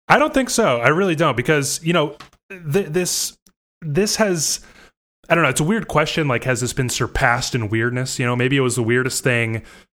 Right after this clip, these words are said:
like, period, in nineteen sixty-nine, but you know, it's like, I don't know, you listen to, like, The Boredoms or something, it's, like,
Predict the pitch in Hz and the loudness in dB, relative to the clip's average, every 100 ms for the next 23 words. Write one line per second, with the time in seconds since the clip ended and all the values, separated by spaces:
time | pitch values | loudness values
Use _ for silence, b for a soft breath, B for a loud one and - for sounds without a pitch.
0 | _ _ _ _ - - 110 - - 123 | _ _ _ _ -8 -4 -4 -6 -2 -2
1 | 143 143 143 131 131 135 135 135 139 139 | 0 -2 -2 -4 -4 -6 -4 -4 -4 -6
2 | 135 147 143 147 139 127 120 - B B | -4 -2 0 0 2 2 0 -6 B B
3 | B _ _ 156 147 135 135 143 127 - | B _ _ -2 0 0 2 2 2 -2
4 | _ _ _ _ _ _ _ - - 147 | _ _ _ _ _ _ _ -12 -4 -2
5 | 143 139 139 135 135 120 120 107 113 127 | -2 -2 -2 0 -2 -2 -2 -2 0 0
6 | 110 101 98 107 113 101 98 98 101 - | 0 -4 -6 -6 -6 -8 -10 -8 -8 -4
7 | 107 101 - | -4 -6 -12